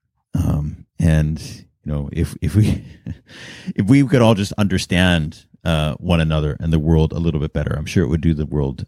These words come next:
uh, no end of good. But, but I experience it each month. Like, wow, I just, I wasn't thinking that way. Um, and now I see it.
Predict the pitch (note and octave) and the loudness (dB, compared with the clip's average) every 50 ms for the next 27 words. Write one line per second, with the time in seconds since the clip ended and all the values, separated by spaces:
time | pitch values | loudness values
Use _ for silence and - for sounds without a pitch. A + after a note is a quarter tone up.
0 | - - C2 B1 - - - - D#2 D2+ D2 D#2 D2+ D2 C#2+ C#2+ C#2 - - - | -8 -6 -6 -6 -6 -8 -4 0 0 2 2 2 0 0 -2 -6 -10 -8 -4 -2
1 | D#2 C#2+ C2 C2 - - - E2 D#2+ - _ _ - F2 - - - F#2+ G2 G2+ | -2 -2 -2 -6 -10 -8 -4 -4 -4 -4 _ _ -6 -4 -4 -2 -2 0 2 2
2 | F#2+ E2+ - - - F2+ F2 E2 D#2 D2 - - - C#2+ C#2 - C#2 C#2+ C#2 - | 0 0 -4 -8 -4 0 0 0 0 -2 -6 -8 -8 -10 -10 -8 -10 -10 -10 -8
3 | - - - C3+ A2 - - - G#2+ G#2+ - - - G#2+ F#2+ A#1 - F#2+ - G2+ | -4 0 2 2 2 2 -2 -8 -10 -10 -8 -6 -4 -4 -4 -4 -8 -10 -10 -12
4 | F#2+ - F#2+ D2+ D2+ F#2 G2+ F#2 C#3 B2+ - - D#3 - - - B2 F2+ D2 D2+ | -12 -12 -12 -12 -6 -6 -4 -4 -4 -6 -4 -2 -2 -2 0 0 -2 -4 -4 -6
5 | F2 - - _ - - - - - - _ _ _ _ _ _ _ _ _ _ | -12 -14 -16 _ -20 -18 -18 -18 -20 -20 _ _ _ _ _ _ _ _ _ _
6 | _ _ _ _ - F2+ E2+ D#2 D#2 D#2 D2+ - - F#2+ F2 E2+ F2+ F#2 F#2 F#2 | _ _ _ _ -4 -2 -2 -2 -2 -4 -8 -4 0 2 2 4 4 4 4 4
7 | F#2 E2+ D#2 D2+ - - - E2 D#2 C#2 - - | 4 4 2 0 -2 -6 -6 -6 -6 -6 -6 -10